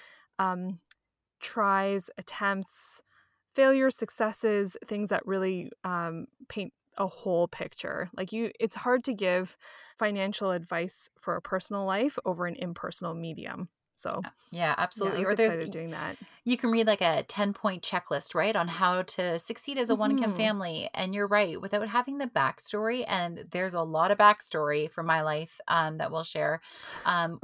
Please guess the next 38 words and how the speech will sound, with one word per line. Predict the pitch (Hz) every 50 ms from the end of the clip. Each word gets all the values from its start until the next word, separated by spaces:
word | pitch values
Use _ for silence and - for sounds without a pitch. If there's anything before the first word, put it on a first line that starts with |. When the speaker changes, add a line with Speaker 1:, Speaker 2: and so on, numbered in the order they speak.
| - _
Speaker 1:
<laughs> | - -
Speaker 2:
<laughs> | -
and | 220 208 226 208 208
it, | - 220 226
without | 220 240 269 262 262
having | 233 220 214 208 214 202
that, | 190 - 156 - -
you | 190 196
can | - 202 190
just | 190 190 -
look | 185 190 -
at | 180 170 -
where | 180 175
Jason | 165 175 170 170 - 180 170
are | 170 165
at, | 160 165 - -
and | - - 170
I | 170 170 165
are | 165 160
at | 156 151 -
now | - 175 170
and | 165
go, | 165 165
"Well, | 156 170 175 -
aren't | - 247 302 - -
they | 214 214 208
lucky?" | 185 170 170 170 - - - - - - - - - - - - - - -
And, | 202 196 190 190 190 190 190 226 202
and | 185 190 180 185 185
Speaker 1:
Mm-hmm. | 180 175 175 -
Speaker 2:
so | - - - 202 190 185 - -
I | 202
think | - 233 220 220
this | 220 214
conversation | - - 202 180 180 185 - 170 165 - 170 -
is | - 160 - -
really | 175 170 165
important. | 160 156 - - - - - 156 151 -